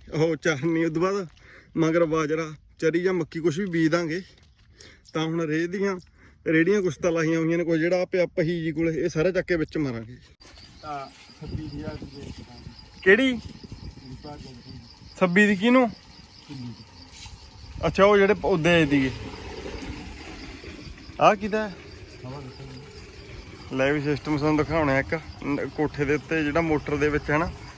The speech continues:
Speaker 1: ਜਦੋਂ ਮੋਟਰ ਚੱਲਦੀ ਹੈ ਤਾਂ ਪਾਣੀ ਪੀਣ ਦਾ ਜੁਗਾੜ ਦੇਖੋ ਕਿੰਨਾ ਘੈਂਟ ਲਾਇਆ, ਇੱਥੇ ਗੇਟ ਫੜ ਲਾਤਾ। ਸਿਸਟਮ ਪੂਰਾ ਘੈਂਟ ਲਾਇਆ ਹੋਇਆ, ਜਿਵੇਂ ਮੋਟਰ ਚੱਲਦੀ ਆ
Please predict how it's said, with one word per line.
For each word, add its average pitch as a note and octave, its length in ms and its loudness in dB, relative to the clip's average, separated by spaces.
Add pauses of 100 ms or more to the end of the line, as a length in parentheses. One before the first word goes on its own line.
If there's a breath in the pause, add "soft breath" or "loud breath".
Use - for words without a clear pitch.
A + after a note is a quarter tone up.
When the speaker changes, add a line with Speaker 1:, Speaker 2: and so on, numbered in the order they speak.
(120)
Speaker 1:
ਜਦੋਂ D#3 160 6
ਮੋਟਰ D#3 300 4
ਚੱਲਦੀ D3 280 4
ਹੈ D#3 60 2
ਤਾਂ F3 100 4
ਪਾਣੀ E3 220 2
ਪੀਣ D#3+ 280 2
ਦਾ D#3 140 4
ਜੁਗਾੜ D3+ 280 4
ਦੇਖੋ B2+ 240 -2
ਕਿੰਨਾ C3+ 220 0
ਘੈਂਟ D#3+ 140 2
ਲਾਇਆ, D#3 240 6
ਇੱਥੇ D#3+ 200 2
ਗੇਟ D3 200 4
ਫੜ C#3 180 4
ਲਾਤਾ। A#2+ 320 -2 (720 loud breath)
ਸਿਸਟਮ D#3 380 -2
ਪੂਰਾ D3+ 240 0
ਘੈਂਟ D#3+ 220 -2
ਲਾਇਆ D3 160 2
ਹੋਇਆ, C#3 120 0
ਜਿਵੇਂ D3+ 240 0
ਮੋਟਰ D3 300 0
ਚੱਲਦੀ C#3+ 380 0
ਆ D3+ 100 0